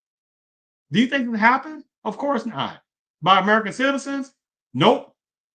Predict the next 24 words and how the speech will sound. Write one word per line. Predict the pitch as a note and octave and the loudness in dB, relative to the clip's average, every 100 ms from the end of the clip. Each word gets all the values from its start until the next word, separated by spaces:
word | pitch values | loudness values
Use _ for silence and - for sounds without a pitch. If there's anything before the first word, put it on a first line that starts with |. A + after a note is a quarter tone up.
| _ _ _ _ - | _ _ _ _ -6
What | A#3+ | 0
if | C4 | 0
American | B3 A#3+ G#3+ | 2 2 0
citizen | B3 A#3 G3+ | 0 -2 -2
says, | G3+ G#3+ G3 F3 - _ _ - C3 C3+ C#3+ _ _ - | -4 -2 -2 -2 -10 _ _ -18 -16 -14 -16 _ _ -12
We | D#3 G#3+ E4 E4+ E4 E4 | -6 -2 -4 -6 -10 -6
just | D#4+ D#4 D4+ | 2 2 2
wanna | C#4 C#4+ C#4 B3+ B3 _ _ _ _ _ | 2 4 4 2 -4 _ _ _ _ _
leave | B3 D4 D#4+ D#4 C#4+ | -6 -2 2 2 2
this | C#4 | -2
country | C#4 D4 C#4 C4 | 0 0 0 -2
because | - C4 | 0 0
there's | B3+ | 0
so | - D4 | 0 0
much | C#4 B3+ | 2 0
turmoil | - - D4 - C4 A3 E3+ C#3+ C#3+ _ _ _ _ _ _ _ B3 G3+ - | -2 4 6 6 0 -2 -2 -4 -6 _ _ _ _ _ _ _ -12 -6 4
and | A3+ A3+ | 4 6
parts | C4+ C4+ | 6 6
of, | B3 A3 - _ _ _ - | 2 -6 -12 _ _ _ 0
uh, | G3+ F#3+ G3 | 6 6 6
across | A#3+ C4+ C4 | 4 4 2
the | |
southern | A3+ C#4 B3+ G#3+ | 0 2 2 0
borders, | C4+ C4+ B3 A#3+ | 0 0 0 -2